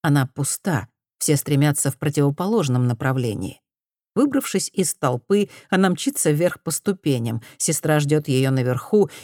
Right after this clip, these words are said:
и Юнити ещё никогда не была так рада видеть её.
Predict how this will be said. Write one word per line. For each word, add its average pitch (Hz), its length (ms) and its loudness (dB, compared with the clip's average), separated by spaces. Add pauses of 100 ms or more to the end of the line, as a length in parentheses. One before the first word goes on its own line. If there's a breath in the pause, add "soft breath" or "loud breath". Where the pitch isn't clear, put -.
и 185 80 2
Юнити 208 440 2
ещё 202 260 0
никогда 202 560 2
не 139 120 2
была 131 260 2
так - 240 -4
рада 139 280 2
видеть 160 440 -4
её. 110 320 -4